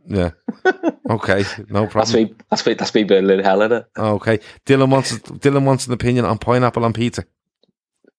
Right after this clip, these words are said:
Speaker 2: No.
Speaker 1: No, no for me.
Speaker 2: No, I mean, I, I mean, be honest, I wanted Trent, I was tempted to say Trent should get transfer requested 'cause he says he likes pineapple on the pizza, which is just wrong.
Speaker 1: Yeah, it is completely wrong. Uh, Rustler's Burgers, says Dylan.
Speaker 2: Shit. Oh, fuck it. Absolutely vile.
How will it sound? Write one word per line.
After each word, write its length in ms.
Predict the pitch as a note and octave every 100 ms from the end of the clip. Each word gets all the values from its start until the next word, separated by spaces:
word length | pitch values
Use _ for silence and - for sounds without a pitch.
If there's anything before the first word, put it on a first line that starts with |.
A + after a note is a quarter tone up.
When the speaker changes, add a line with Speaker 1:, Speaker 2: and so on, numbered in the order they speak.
| _ - -
Speaker 2:
No. 300 | B2+ G#2+ F#2 - _ _ _
Speaker 1:
No, 200 | A2+ F2+ - -
no 120 | F#2+
for 100 | F#2+
me. 100 | G2+
Speaker 2:
No, 120 | A2
I 80 | A#2
mean, 100 | A#2 A#2+
I, 180 | B2 -
I 40 | B2
mean, 120 | A#2
be 80 | B2+
honest, 300 | A2 F#2+ -
I 100 | A#2
wanted 300 | A2 G2+ F#2+
Trent, 300 | - G#2+ G#2 _
I 80 | G#2+
was 180 | G2+ F#2+
tempted 200 | A#2 G2+
to 40 | -
say 240 | G2+ F#2 - _ -
Trent 260 | - G#2
should 80 | G2
get 160 | F#2 -
transfer 380 | - G2+ - G2
requested 360 | F#2+ F#2+ - -
'cause 60 |
he 100 | G2+
says 200 | G2 F2+ - _
he 140 | G#2+
likes 220 | F#2+ G2 -
pineapple 440 | G2 F#2 F2+ F#2+
on 20 |
the 80 | F2+
pizza, 320 | - F#2+ G#2+ G2+
which 220 | F#2+ -
is 60 |
just 160 | F#2 -
wrong. 140 | G2 - -
Speaker 1:
Yeah, 200 | A2+ F#2
it 100 | G2+
is 80 | F#2+
completely 320 | - F#2 G2+
wrong. 160 | G2 G2+ - -
Uh, 180 | - A2+
Rustler's 400 | A2+ C#3 - C3+
Burgers, 560 | G2+ D3 C#3 A#2 - - _ _
says 280 | - A#2+ G#2
Dylan. 260 | A#2+ G#2 F2 _ _ - - -
Speaker 2:
Shit. 300 | - - - _ G2
Oh, 240 | F#2+ E2+
fuck 340 | - G2 -
it. 120 | - -
Absolutely 440 | A2+ - G2 F#2+
vile. 400 | F2 - F2+ -